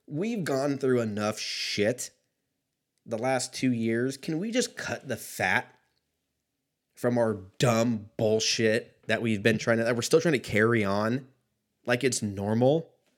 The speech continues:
"Oh, it's Saint Patrick's Day. Let's get fucked up." Dude, one, it's Thursday. I have a job. I have to try to contribute to society. After I'm off on Friday, I'll be more than happy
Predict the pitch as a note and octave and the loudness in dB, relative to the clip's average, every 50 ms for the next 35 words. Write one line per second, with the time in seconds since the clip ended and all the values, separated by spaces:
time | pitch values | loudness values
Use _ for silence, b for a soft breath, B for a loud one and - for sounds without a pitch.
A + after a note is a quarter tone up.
0 | _ _ _ _ _ _ - A3+ B3 B3 G3+ F3 - - A3+ A#3+ A#3 - - G#3+ | _ _ _ _ _ _ 2 4 4 8 8 6 8 8 8 8 8 6 4 4
1 | B3+ B3 - F#3 C3+ - - C#3 B2+ B2+ B2+ C3 C3+ C3 - - - F3 E3+ F3 | 4 4 2 2 0 2 2 4 4 4 4 4 0 -2 -2 2 4 4 4 4
2 | - A3+ A3 G3 C3 F2 - - _ _ - G3 G3 C3 F2+ F2 - - _ _ | 2 2 4 4 4 2 0 -8 _ _ 8 10 10 10 6 2 -6 -14 _ _
3 | _ _ _ _ _ _ _ _ _ G#2+ B2 D#3+ F3+ F#3+ - F3 D3 - - - | _ _ _ _ _ _ _ _ _ 0 4 4 4 4 4 0 -2 -2 0 0
4 | A#2+ A#2 A2 G2+ - E2 D2 C#2+ - - A2+ C#3+ E3 F#3 G3 F#3 G3 D#3 - G3 | 0 0 0 -2 -6 -8 -10 -10 -12 -6 -4 -2 0 0 0 0 0 2 2 2
5 | G#3+ D#3+ F#2 - - - - A2+ C3 C#3 C#3 - D3 C#3+ - D3 D3 C#3 B2+ C#3+ | 2 2 0 -4 -8 -4 0 0 2 2 0 -2 -4 0 2 2 2 2 2 0
6 | B2+ A2+ A#2 - C3 C3+ C3 C3 C#3 C3+ C3 C3 B B B B B _ _ - | -2 -2 -2 0 -2 -2 0 0 0 0 -2 -2 B B B B B _ _ -8
7 | A#2+ A2+ - A2+ - - C3+ C#3 C3+ G#2+ F#2 D#2+ C#2+ - - _ _ _ _ _ | -8 -6 -6 -6 -2 0 0 2 2 2 0 -2 -8 -14 -18 _ _ _ _ _
8 | _ _ _ _ _ _ _ _ _ _ _ _ _ _ A#2 A2 G#2+ - - F2 | _ _ _ _ _ _ _ _ _ _ _ _ _ _ -2 -2 0 0 -2 -4
9 | F2+ F2 F2 - F2+ F#2+ F#2+ G#2 - F#2 E2+ E2+ - - - A#2+ E3 F3+ D3+ B2 | -4 -4 -4 -2 0 0 0 0 -2 -4 -10 -10 -10 -4 0 2 2 2 2 2
10 | A#2 B2 B2+ - G2 G2 F#2+ G2+ F#2+ F#2+ G2 G#2+ G#2+ B2 C3 C#3+ C#3 C3+ E3+ G3+ | 0 0 -4 -6 -10 -8 -8 -8 -8 -6 -6 -4 -2 -2 -2 -2 -4 -4 -4 -4
11 | G#3 G#3 - - - - | -4 -6 -8 -12 -12 -20